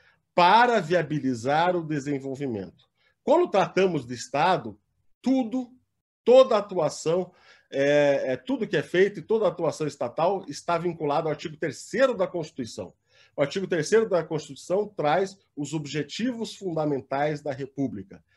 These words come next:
Quais são os objetivos fundamentais da República? Construir uma sociedade mais justa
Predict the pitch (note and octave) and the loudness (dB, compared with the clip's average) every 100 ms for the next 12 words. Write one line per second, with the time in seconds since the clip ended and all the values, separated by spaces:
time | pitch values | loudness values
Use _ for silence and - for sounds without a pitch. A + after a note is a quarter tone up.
0 | _ _ _ - B3+ B3 - B3 A#3+ G3 | _ _ _ 2 4 4 4 2 4 2
1 | F3 F3 D#3 F#3 F3 - E3+ D#3 D#3 C#3+ | 0 0 -2 -2 -4 -6 -4 -2 0 -2
2 | - C#3+ D3+ C#3+ - C3 C3+ - C3+ G2+ | 0 0 0 -4 -6 -6 -6 -4 -4 -4
3 | - E2 _ _ _ _ _ _ _ - | -8 -20 _ _ _ _ _ _ _ -2
4 | F3+ D#3 D3 D3+ A3+ A#3+ A#3 F#3+ E3+ - | -2 0 -2 0 0 0 2 2 2 -2
5 | D3+ D3 A#2+ C#3+ F3+ E3+ D3+ C3+ A#2 - | -4 -4 -2 0 0 0 -2 -2 -4 -6
6 | C3+ F#3+ F#3+ G3 F3+ | -6 -6 -6 -6 -8